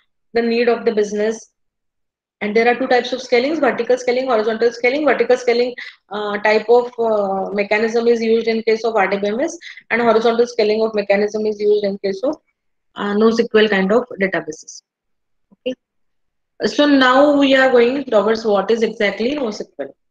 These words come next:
Okay. So this was the background, like why there was a need and people then started thinking about it and they came up with no S Q L databases. It is called as a non-relational database management system. So, okay, now, so listen carefully. We are talking about the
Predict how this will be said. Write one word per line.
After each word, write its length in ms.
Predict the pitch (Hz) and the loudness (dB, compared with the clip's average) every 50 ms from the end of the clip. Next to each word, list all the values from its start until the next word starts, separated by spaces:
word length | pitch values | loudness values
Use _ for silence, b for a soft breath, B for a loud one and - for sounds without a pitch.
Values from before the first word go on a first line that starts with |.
| _ | _
Okay. 280 | - - - 269 285 - B B B B B | -20 -14 -12 -12 -12 -12 B B B B B
So 80 | - | 0
this 160 | 240 269 269 269 | 2 2 2 4
was 220 | 285 294 311 285 | 4 4 4 4
the 60 | 320 | 2
background, 580 | 269 269 240 226 214 226 226 220 202 180 170 - _ _ _ _ _ _ _ _ _ _ _ - | 2 2 0 0 2 0 0 0 -2 -4 -8 -12 _ _ _ _ _ _ _ _ _ _ _ -4
like 200 | 208 208 208 - - | -4 -4 -4 -4 -8
why 500 | 220 226 226 226 226 233 233 240 240 220 220 202 | -6 -4 -2 0 2 4 4 2 2 0 -2 -2
there 120 | 208 220 214 | 0 0 0
was 200 | 220 226 220 226 | 0 0 -2 -2
a 60 | 220 | -2
need 280 | 214 208 202 202 208 208 | -4 -4 -4 -4 -4 -4
and 120 | 208 208 | -6 -4
people 320 | 220 208 208 - 214 208 | -6 -8 -6 -4 -4 -2
then 200 | 208 202 208 208 | -2 -2 -2 -4
started 420 | - - 196 180 180 214 202 202 - | -2 -2 -2 -2 -2 -4 -8 -6 -4
thinking 320 | 220 202 196 202 214 208 | -4 -4 -4 -4 -4 -4
about 340 | 208 196 190 202 202 196 202 | -4 -2 -2 -2 -2 -2 -4
it 140 | 196 190 190 190 | -6 -6 -4 -4
and 180 | 190 196 202 208 | -4 -4 -2 -4
they 80 | 208 | -4
came 240 | 208 214 208 202 196 | -4 -4 -6 -4 -6
up 120 | 208 214 208 | -6 -6 -6
with 140 | - 262 254 | -6 -8 -6
no 100 | - 214 | -6 -6
S 120 | 208 208 208 - _ | -8 -8 -10 -10 _
Q 160 | 196 196 190 | -6 -6 -6
L 60 | 180 | -6
databases. 440 | - 165 156 160 160 160 - 147 - - - _ _ _ _ _ B B B B - | -8 -8 -10 -10 -12 -14 -14 -16 -18 -20 -20 _ _ _ _ _ B B B B -2
It 100 | 233 240 | 0 2
is 160 | 311 294 - | 2 2 4
called 220 | - 294 294 294 302 | 4 4 4 4 4
as 120 | 311 285 | 2 2
a 80 | 320 339 | 0 -2
non-relational 880 | 330 285 254 240 240 262 277 285 285 269 277 277 277 277 262 277 277 | 0 2 2 4 4 4 2 2 2 2 2 2 0 0 -2 -2 0
database 380 | 262 240 220 214 202 208 208 - | 0 0 0 -2 -2 -4 -6 -6
management 380 | 202 185 185 185 190 196 196 | -6 -6 -6 -6 -8 -8 -8
system. 260 | - 196 190 - 170 170 | -10 -10 -10 -12 -8 -2
So, 200 | - 254 254 254 - - - | -2 -2 -2 -2 -2 -2 -2
okay, 180 | - - 320 | 0 0 0
now, 240 | 320 311 311 311 311 - - - - | 2 2 2 2 2 0 -4 -10 -10
so 140 | - - 285 | -4 -2 -2
listen 340 | 269 269 269 269 302 302 311 | -2 -2 -4 -4 -4 -2 0
carefully. 600 | 302 285 285 285 285 285 285 311 370 392 370 - _ _ _ _ _ _ - | 0 0 0 0 -2 -2 -2 -2 -2 -4 -6 -10 _ _ _ _ _ _ 0
We 100 | 262 277 | 2 2
are 80 | 285 | 4
talking 320 | 285 269 247 247 285 294 294 | 4 4 2 2 0 0 0
about 420 | 285 233 269 269 285 285 285 - | 0 0 2 2 2 0 0 2
the 280 | 302 320 370 381 381 - | 2 2 2 2 -2 -6